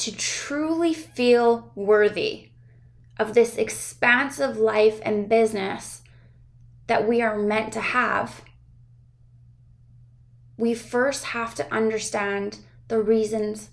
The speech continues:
beliefs, and circumstances that have allowed us to feel that we aren't worthy of it.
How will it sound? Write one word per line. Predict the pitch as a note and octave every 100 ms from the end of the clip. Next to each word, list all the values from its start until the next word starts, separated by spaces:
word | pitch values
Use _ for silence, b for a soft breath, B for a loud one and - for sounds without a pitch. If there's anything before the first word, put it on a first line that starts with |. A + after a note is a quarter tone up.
| -
beliefs, | A#3 A3 G#3 G#3 - - b b b G#3+
and | G#3
circumstances | A3+ A3 G#3+ G3+ A3+ G3+ F#3 G#3 G#3+ - - - - - - - - - -
that | G#3+ A3+
have | A3+
allowed | G#3+ G3+ G#3 B3+
us | B3+
to | - A#3
feel | - G#3+ G3+ G3 G#3 - - -
that | -
we | A3+
aren't | F#3 A3 D#4
worthy | D#4 G3 - C3
of | -
it. | - -